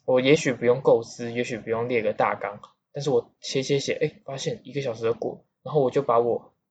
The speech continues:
比方说我这个礼拜的心得，我就整理完了，然后我就对，哦，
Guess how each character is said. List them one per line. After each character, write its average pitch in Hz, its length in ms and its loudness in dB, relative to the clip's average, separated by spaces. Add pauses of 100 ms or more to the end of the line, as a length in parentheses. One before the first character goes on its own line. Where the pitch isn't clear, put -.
(220)
比 117 120 0
方 123 120 2
说 131 100 0
我 120 60 2
这 147 100 -4
个 135 80 4
礼 117 80 -6
拜 117 160 2
的 117 60 2
心 160 340 0
得， 104 220 4 (260)
我 - 80 -12
就 139 100 -12
整 123 220 0
理 117 100 -8
完 - 200 -6
了， 117 160 -14 (340)
然 127 80 -10
后 135 80 0
我 120 40 2
就 135 100 -2
对， 143 220 6 (160)
哦， 151 240 -8